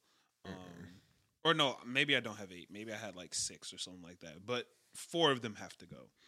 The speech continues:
Speaker 1: according to the doctor, 'cause there's just not a-, enough room in my mouth. So I'm gonna keep biting my back gums, and that's what's been happening.
Speaker 2: Mm.
Speaker 1: And yeah, it hurts. So,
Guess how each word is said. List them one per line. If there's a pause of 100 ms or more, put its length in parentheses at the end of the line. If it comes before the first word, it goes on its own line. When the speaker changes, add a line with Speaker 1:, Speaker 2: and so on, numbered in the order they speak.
(500)
Speaker 1:
according
to
the
doctor,
'cause
there's
just
not
a-,
enough
room (100)
in
my
mouth. (300)
So
I'm
gonna
keep
biting
my
back
gums,
and
that's
what's
been
happening. (800)
Speaker 2:
Mm.
Speaker 1:
And
yeah,
it
hurts.
So,